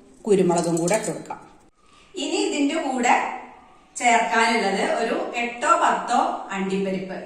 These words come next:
അത് ഞാന് വെള്ളത്തിൽ കുതിർത്തി വെച്ചതാണ്, ചൂടുവെള്ളത്തിൽ ഒരു, ഒരു മണിക്കൂർ നേരം കുതിർത്തി വെച്ചതാണ്. അതിന്റെ കൂടെ തന്നെ, ആ, ഒരു, ആ, മുക്കാൽ ടീസ്പൂൺ പെരിഞ്ജീരകവും ഒരു ടീസ്പൂൺ, ആ, കസ്കസും കൂടെ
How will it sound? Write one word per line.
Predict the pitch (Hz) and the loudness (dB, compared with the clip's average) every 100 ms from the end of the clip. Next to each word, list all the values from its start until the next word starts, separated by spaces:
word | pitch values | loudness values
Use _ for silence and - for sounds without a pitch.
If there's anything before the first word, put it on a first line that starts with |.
| 190 | -8
അത് | 202 | -6
ഞാന് | 220 226 226 - - - - - - _ 196 | -4 -2 -2 -2 -4 -10 -16 -20 -20 _ -6
വെള്ളത്തിൽ | 220 220 - 302 | -2 0 -2 -4
കുതിർത്തി | 277 196 226 - 302 | -4 -2 -2 -4 -4
വെച്ചതാണ്, | 240 220 208 190 190 | -4 -4 -4 -2 -2
ചൂടുവെള്ളത്തിൽ | 202 202 202 202 202 226 233 - | -2 -2 0 0 -2 -4 -6 -6
ഒരു, | 220 226 233 214 | -4 -2 -2 -6
ഒരു | 214 | -4
മണിക്കൂർ | 226 214 196 233 262 | -4 -4 -8 -6 -4
നേരം | 294 214 208 - - - - | -2 -2 -2 -4 -8 -16 -12
കുതിർത്തി | 202 190 190 247 | -6 -4 -4 -4
വെച്ചതാണ്. | 190 185 185 175 | -6 -4 -6 -4
അതിന്റെ | - 220 226 285 | -4 -2 -2 -4
കൂടെ | 392 233 226 | -2 -2 -2
തന്നെ, | 220 202 202 - 403 - - - - | -2 -2 -2 -2 -4 -12 -18 -20 -14
ആ, | 208 | -8
ഒരു, | 196 202 208 220 202 | -6 -4 -2 -4 -4
ആ, | 196 185 185 | -4 -4 -4
മുക്കാൽ | 220 240 320 349 | -6 -2 0 2
ടീസ്പൂൺ | - 196 - 226 247 | 0 -2 -2 0 -2
പെരിഞ്ജീരകവും | 214 196 185 185 226 196 - - - - - | -2 -2 -2 -2 -2 -4 -4 -4 -4 -8 -6
ഒരു | 247 370 403 | -4 -2 -2
ടീസ്പൂൺ, | 254 185 190 196 220 - - - - - - | -2 -2 -2 -4 -4 -6 -12 -18 -20 -20 -10
ആ, | 185 180 | -6 -2
കസ്കസും | 202 190 226 220 196 | -2 -2 -2 -2 -2
കൂടെ | 170 175 - - | -4 -2 -2 -2